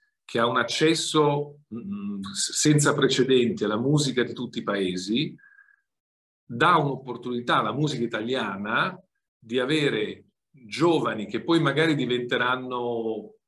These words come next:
music supervisor, grafici, eh, quindi entreranno nel mondo del lavoro anche in altri paesi con dei gusti che in parte sono stati contaminati dalle nostre cose. Quindi io ancora non lo vedo quell'allargamento, vedo una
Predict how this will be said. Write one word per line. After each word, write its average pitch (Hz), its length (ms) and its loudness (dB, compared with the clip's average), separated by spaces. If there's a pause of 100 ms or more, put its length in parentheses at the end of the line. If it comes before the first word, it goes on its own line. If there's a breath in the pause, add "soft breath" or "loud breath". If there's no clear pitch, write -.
(120)
music 139 300 2
supervisor, 117 1040 2
grafici, 104 760 -6
eh, 107 1160 -8
quindi 131 380 0
entreranno 135 600 4
nel 123 80 -2
mondo 143 300 -2
del 131 100 -2
lavoro 127 380 -2
anche 147 260 -2
in 143 80 -6
altri 147 240 -4
paesi 190 420 -2
con 165 240 -2
dei 185 220 -2
gusti 196 400 -14
che 156 80 -4
in 190 160 -4
parte 135 340 -4
sono 160 140 -14
stati 123 260 -8
contaminati 117 720 -14
dalle 101 220 -18
nostre 98 320 -14
cose. - 340 -20 (400)
Quindi 147 520 -4
io 180 180 0
ancora 180 320 0
non 156 180 0
lo 131 140 0
vedo 123 380 0
quell'allargamento, 117 1080 -2
vedo 139 320 2
una 127 240 -2